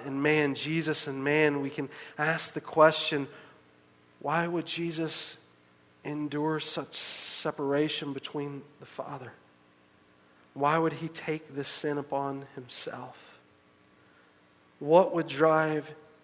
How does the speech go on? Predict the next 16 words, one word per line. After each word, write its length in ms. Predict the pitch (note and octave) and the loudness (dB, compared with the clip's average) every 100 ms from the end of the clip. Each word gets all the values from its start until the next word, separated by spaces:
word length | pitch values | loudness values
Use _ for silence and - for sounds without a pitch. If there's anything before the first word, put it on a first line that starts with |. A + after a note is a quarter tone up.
| _ | _
Jesus 840 | - D#3 E3 D#3 D3+ D3 - - - | -10 -4 -2 -2 -4 -6 -8 -10 -12
to 120 | - - | -16 -14
do 200 | D3+ D#3 | -8 -8
this? 720 | C#3 B2 - - - - - - - _ _ _ _ _ _ _ _ _ _ _ _ - _ - - - - - - - _ _ | -6 -10 -10 -12 -12 -14 -16 -18 -20 _ _ _ _ _ _ _ _ _ _ _ _ -20 _ -20 -20 -20 -20 -20 -20 -20 _ _
There 140 | E3+ F3 | 6 8
was 120 | E3+ | 10
a, 220 | C#3 C3+ - - - - - _ _ _ - - _ _ _ - - - | 8 8 2 -14 -18 -20 -20 _ _ _ -20 -20 _ _ _ -20 -20 -14
a 60 | C3 | -6
story 640 | - F3+ E3+ D#3+ D3 C3+ C3 - - B2+ - - C#3 | 0 6 8 10 8 4 -2 -14 -16 -16 -18 -18 -6
that 120 | C3+ | 2
I 20 | |
read 320 | C#3 C#3+ C#3 | 8 8 8
recently 460 | C#3 C3+ - C3 C3+ | 6 0 -2 -2 0
about 440 | B2 B2+ B2 - - - - - - - - _ - - | 4 6 6 2 -10 -20 -20 -20 -20 -20 -20 _ -20 -4
Babe 240 | C3 B2 | -2 -2
Ruth. 480 | A#2+ B2 G#2 - - | -4 -6 -6 -14 -20